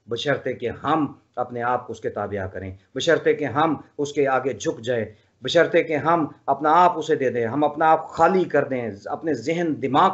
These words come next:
को उसके लिए तैयार करें, ताकि उसका कलाम हमारी ज़िंदगी में जारी और सारी हो, उसका कलाम हमारी ज़िंदगी में भर जाए, हमारा दिल उसके लिए खुला रहे, ताकि हम खुदा के नाम को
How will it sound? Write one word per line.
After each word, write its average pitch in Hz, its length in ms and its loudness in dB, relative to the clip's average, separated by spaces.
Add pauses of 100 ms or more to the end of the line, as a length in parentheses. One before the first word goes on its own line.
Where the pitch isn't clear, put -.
(120)
को 170 160 -2
उसके 156 200 -2
लिए 147 120 0
तैयार 139 420 0
करें, 120 280 -4
ताकि 143 260 0
उसका 151 200 -2
कलाम 180 460 4
हमारी 175 220 4
ज़िंदगी 139 360 -2
में 131 180 -4
जारी 127 320 -2
और 117 80 -4
सारी 110 320 -6
हो, 104 200 -8 (240)
उसका 147 240 2
कलाम 160 440 2
हमारी 185 200 2
ज़िंदगी 147 300 -2
में 139 140 0
भर 123 160 -2
जाए, 110 300 -2 (160)
हमारा 165 260 4
दिल 208 200 4
उसके 185 220 2
लिए 156 160 4
खुला 135 320 0
रहे, 117 220 0 (320)
ताकि 143 500 0 (200)
हम 131 400 -4 (340)
खुदा 120 320 -2
के 117 80 -2
नाम 104 260 -4
को 104 360 -8